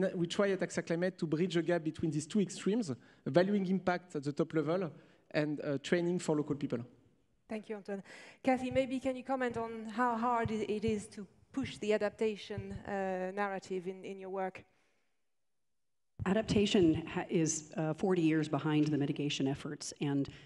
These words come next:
Speaker 3: six percent of global climate funding finance goes to adaptation.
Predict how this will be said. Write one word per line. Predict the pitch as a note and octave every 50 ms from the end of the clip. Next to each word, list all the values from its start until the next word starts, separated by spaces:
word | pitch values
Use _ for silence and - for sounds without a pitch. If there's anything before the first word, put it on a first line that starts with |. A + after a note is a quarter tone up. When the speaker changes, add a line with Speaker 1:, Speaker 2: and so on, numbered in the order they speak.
| - -
Speaker 3:
six | - - - G3 - -
percent | - - F3 - - E3+ D#3 D3+ - - -
of | D#3 D3 D3+
global | - D#3 D3 D3 C#3+ D3 C#3 C#3+ - - - -
climate | - - D#3+ D3+ C#3 C3 - - -
funding | - - D#3+ D3+ D3 C#3+ C#3 C3 B2+ C3 B2+ A2+
finance | - - D3+ D3 C#3+ C3+ C3 D#3+ - -
goes | - - E3 D3 C#3+ C#3 -
to | - - D#3+ C#3+ C#3 C#3 - - - - - _ _ _ _ _ _ _ _
adaptation. | E3 C#3 C3 - - B2 B2+ - - C#3+ C3+